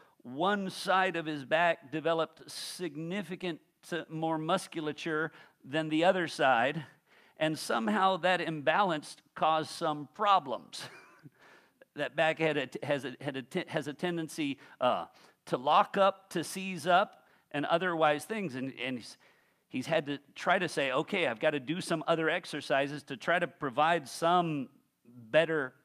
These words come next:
balance." My, can you imagine someone doing curls with just one arm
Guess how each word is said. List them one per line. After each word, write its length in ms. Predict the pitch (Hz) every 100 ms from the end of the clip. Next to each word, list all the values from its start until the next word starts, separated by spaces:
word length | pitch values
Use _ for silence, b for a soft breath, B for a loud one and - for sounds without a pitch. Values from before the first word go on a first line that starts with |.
| _
balance." 600 | 110 104 139 190 139 -
My, 160 | 135 117 B B
can 100 | -
you 80 | 156
imagine 340 | 180 190 170 180
someone 360 | - 185 180
doing 240 | 165 175 156
curls 400 | - 185 170 131
with 100 | 147
just 200 | 175 139
one 260 | 151 175
arm 380 | 165 175 196 202